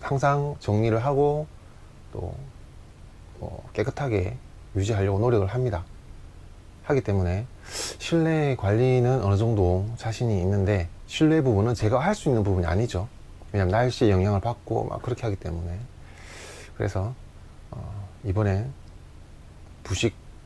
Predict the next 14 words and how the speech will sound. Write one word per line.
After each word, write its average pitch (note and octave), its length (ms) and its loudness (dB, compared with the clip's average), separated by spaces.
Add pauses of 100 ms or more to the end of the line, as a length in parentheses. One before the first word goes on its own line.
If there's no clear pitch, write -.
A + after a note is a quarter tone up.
(120)
수리를 G#2+ 500 2
하게 G#2+ 240 2
되었고, G2+ 500 0 (280)
어, - 260 -12
초록이하고 G#2 500 0
더 G2 100 -2
오래, F#2+ 400 2 (960)
더 F#2+ 100 -2
오랫동안, A2+ 580 0 (680)
어, - 300 -14
지내기 G2 380 2
위해서 F#2+ 420 0 (1600)
결정을 F#2+ 340 0
하였고, C#3 420 0